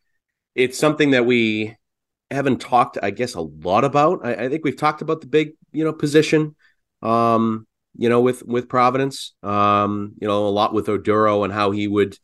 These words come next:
um, adjust, which I think, I think Josh looked like a guy that's obviously battled some, you know, injury through the preseason. Uh, so I think he's going to improve, um, 'cause I, I think you could tell, uh, you know, at times that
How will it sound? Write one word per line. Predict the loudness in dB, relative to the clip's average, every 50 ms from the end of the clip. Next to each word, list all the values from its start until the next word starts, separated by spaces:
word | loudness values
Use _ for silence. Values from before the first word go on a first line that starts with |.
| _ _ _ _ _ _ _ _
um, | -8 -4 -2 -2 -2 -4 -6 -6 -8
adjust, | -6 -2 0 0 0 0 0 0
which | 0 0 0 -4 -12 _ -20 -20 -20 -20 _ _
I | 0 0
think, | 0 0 0 -2 0
I | 0 2
think | 2 0 0
Josh | 0 0 2 2 4 2 0 -2 -6 -12 -16 -18 _ _ -10
looked | -10 -8 -6 -2
like | 0 0 2 0 0 -4 -12 _ _ _ -10
a | -6
guy | -2 0 0 0 0
that's | 0 -2 -4 -4 -4
obviously | -2 -2 -2 -2 -4 -4 -4 -4 -4
battled | -2 -2 -2 -2 -2 -2 -2 -4 -4 -4 -6
some, | -6 -6 -6 -6 -6 -10 -12 _
you | -4 -2
know, | -2 0 0 2
injury | 2 2 2 2 2 2 2 0 0
through | -2 -2 -4 -4
the | -4
preseason. | -4 -2 0 0 0 0 0 -2 -2 -2 0 0 -2 -2 -2 -6 _ _ _ _ _ -4
Uh, | -2 -2 0 0 -2 -4
so | -2 -2 0
I | 0 0
think | -2 -4 -6 -6
he's | -8 -10 -6
going | -2 0 2 2 2 0
to | -2 -2 -2 -2
improve, | -2 0 2 4 4 4 2 0 -4 -12 -20 -20 -20 -20 _ _ _ -6
um, | -2 0 2 2 2 2 0 0 -2 -6 -8 -12 -16 _ -8
'cause | -6 -2 0
I, | 0 0 0 -2 -4
I | -4 -4
think | -4 -4 -6
you | -8 -8
could | -8 -8 -8
tell, | -6 -2 0 0 2 0 0 -2 -4 -8 -10 _ -10
uh, |
you | -8 -6 -4 -2
know, | -2 -2
at | -2 -2
times | -2 0 0 2 2 0 -2 -4 -4
that | -2 -2 0 -2 -2